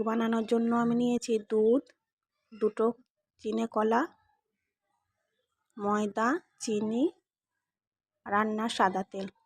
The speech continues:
আমি এখানে একটি বড় বোল নিয়ে নিয়েছি। এবার আমি কলাটা ভালোভাবে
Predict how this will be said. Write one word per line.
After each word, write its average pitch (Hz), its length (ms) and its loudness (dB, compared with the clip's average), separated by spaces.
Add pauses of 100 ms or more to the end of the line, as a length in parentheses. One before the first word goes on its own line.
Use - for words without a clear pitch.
(540)
আমি 247 260 -2
এখানে 247 300 -2
একটি 254 220 -6 (320)
বড় 220 220 2 (180)
বোল 214 180 0 (160)
নিয়ে 226 180 0
নিয়েছি। 220 420 -4 (960)
এবার 247 200 2
আমি 269 240 4
কলাটা 220 460 0 (1200)
ভালোভাবে 226 680 2